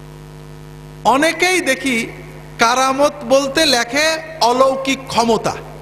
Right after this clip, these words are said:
কারামত মানে কি? অলৌকিক ক্ষমতা নাকি?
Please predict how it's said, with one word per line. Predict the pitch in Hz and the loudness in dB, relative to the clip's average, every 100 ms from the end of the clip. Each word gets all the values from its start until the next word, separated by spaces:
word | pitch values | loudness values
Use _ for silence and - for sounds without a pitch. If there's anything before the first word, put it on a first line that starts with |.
| - - | -4 2
কারামত | 202 233 233 | 4 4 2
মানে | 240 226 | 2 2
কি? | - 135 - - - - - - - - - - - - - - - - - - - | 0 -4 -6 -14 -16 -16 -16 -18 -18 -18 -18 -18 -18 -16 -18 -18 -18 -18 -18 -18 0
অলৌকিক | 170 226 254 254 311 339 - - - - - - - - - | 4 6 4 2 0 -2 -8 -12 -14 -14 -16 -16 -16 -18 -4
ক্ষমতা | - 262 269 247 190 139 135 180 | 2 4 4 4 0 0 -4 0
নাকি? | 247 208 | 2 2